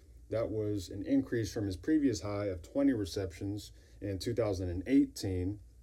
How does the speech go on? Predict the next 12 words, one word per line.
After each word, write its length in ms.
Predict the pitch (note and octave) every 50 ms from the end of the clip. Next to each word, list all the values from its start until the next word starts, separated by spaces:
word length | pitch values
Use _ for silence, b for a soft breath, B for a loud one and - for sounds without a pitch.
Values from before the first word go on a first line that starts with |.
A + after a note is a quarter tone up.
| - - - - - - - - - - - - - - - b b b b b b b b b b b b b - - - - - - - - -
So 500 | - - - C3+ B2+ B2 A#2+ A2+ A2+ - - - - - - - - - - - - - - - - - - - -
that 260 | B2+ C#3 D3+ C#3+ C#3
was 200 | D3 C#3 A#2 A2+
a 200 | - A2+ G#2 G2
huge 840 | F2 - - - D3+ E3 D#3+ D#3 D3 C#3 B2+ A#2 G#2 - - - - - - -
question 440 | - - C#3 B2+ - - A#2+ G#2+ G#2
mark 220 | G#2+ G#2 G2+ F#2+
that 160 | A2 G#2 G2+
was 160 | F#2+ G2 F#2
filled 340 | - - - A#2+ A2+ G#2+ F#2+
last 380 | G#2 G#2 A2 A2 A2 G#2 - -
season, 480 | A2+ A2 G#2+ G#2 G#2 G#2 G#2 G#2+ G#2